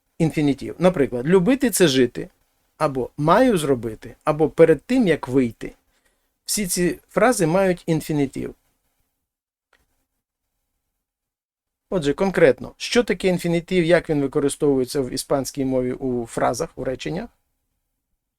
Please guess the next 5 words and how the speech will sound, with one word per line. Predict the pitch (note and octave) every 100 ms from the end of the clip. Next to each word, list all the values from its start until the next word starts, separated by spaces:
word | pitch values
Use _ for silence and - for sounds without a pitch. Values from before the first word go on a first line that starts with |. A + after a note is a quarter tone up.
| _ - -
І | E3
вирази | D#3 A#3 A3 E3+ F#3 - -
про | - D#3+
бажання, | C#3+ E3 D#3 D3+ D3
обов'язки, | D3 F3 C#3 D3 C#3 C#3+ - D3 C#3+